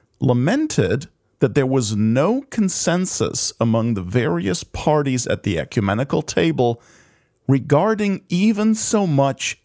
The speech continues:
as the goal of ecumenism. In other words, they can't even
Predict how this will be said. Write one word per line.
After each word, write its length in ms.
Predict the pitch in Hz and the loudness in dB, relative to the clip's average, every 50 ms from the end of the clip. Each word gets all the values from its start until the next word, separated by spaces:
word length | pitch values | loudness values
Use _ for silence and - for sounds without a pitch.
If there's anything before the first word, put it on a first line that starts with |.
| - | -2
as 300 | 131 135 131 123 120 123 | 0 0 0 0 -4 -2
the 140 | 131 139 131 | 0 0 0
goal 720 | 113 113 127 117 156 165 170 151 120 101 90 76 69 - _ _ _ _ _ _ _ _ _ _ _ - | 0 -2 -2 2 2 2 4 4 2 0 -2 -4 -8 -10 _ _ _ _ _ _ _ _ _ _ _ 2
of 160 | 131 117 - | 2 2 2
ecumenism. 800 | 131 127 - - - 127 104 98 87 78 69 - - - - _ _ _ _ _ _ _ _ _ _ _ _ _ _ _ _ _ _ _ - - | -2 -4 -4 -2 0 0 0 0 -2 -4 -6 -6 -8 -8 -10 _ _ _ _ _ _ _ _ _ _ _ _ _ _ _ _ _ _ _ -4 0
In 140 | 113 117 | 0 2
other 240 | 123 156 202 262 240 | 2 2 2 0 0
words, 540 | 214 214 160 156 147 147 147 147 - - - - _ - - - - - | 0 2 2 4 4 2 0 -2 -8 -10 -12 -14 _ -20 -20 -12 -2 2
they 180 | 139 139 131 | 4 4 4
can't 600 | 131 - - - - - 170 170 180 185 175 - _ _ - | 2 -4 -8 -2 0 2 2 2 2 0 -2 -6 _ _ -2
even 460 | 147 147 151 147 123 143 143 143 | 0 2 2 2 2 2 0 -2